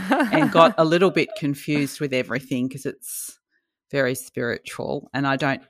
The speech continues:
Speaker 1: probably have a
Speaker 2: Yes.
Speaker 1: spiritual bone in my body. But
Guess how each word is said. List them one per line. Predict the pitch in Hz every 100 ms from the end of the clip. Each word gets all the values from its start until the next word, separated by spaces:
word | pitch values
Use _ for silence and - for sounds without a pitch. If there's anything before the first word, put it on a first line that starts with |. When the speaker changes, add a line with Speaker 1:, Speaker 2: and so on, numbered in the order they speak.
| -
Speaker 1:
probably | 147 202
have | 190 202 131 120
a | 143 156
Speaker 2:
Yes. | 147
Speaker 1:
spiritual | - 143 117 - 135
bone | 139 135 131 -
in | 139 135
my | 131 123
body. | 123 131 123 127 - 220 196 175
But | 160